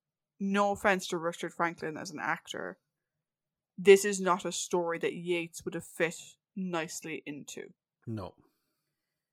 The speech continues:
Speaker 1: Yates's function within unit is, it's kind of hard to define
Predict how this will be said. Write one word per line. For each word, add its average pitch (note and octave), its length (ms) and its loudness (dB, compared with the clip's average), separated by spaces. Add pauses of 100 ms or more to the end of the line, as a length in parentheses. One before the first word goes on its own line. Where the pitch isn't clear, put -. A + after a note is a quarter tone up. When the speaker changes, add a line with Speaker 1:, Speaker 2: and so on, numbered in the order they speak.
(1040)
Speaker 1:
Yates's A3+ 560 0
function F#3 840 -2
within F#3 680 -2
unit E3 460 -8 (520)
is, E3 720 -6 (3500)
it's A3 120 0
kind D4 200 8
of D4 100 0
hard A3 280 6
to - 80 -10
define E3 640 0